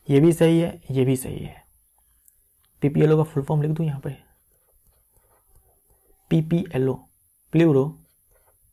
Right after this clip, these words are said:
निमोनिया निमोनिया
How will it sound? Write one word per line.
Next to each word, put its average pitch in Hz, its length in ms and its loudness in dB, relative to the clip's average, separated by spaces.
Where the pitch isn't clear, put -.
निमोनिया 143 600 0
निमोनिया 139 680 -4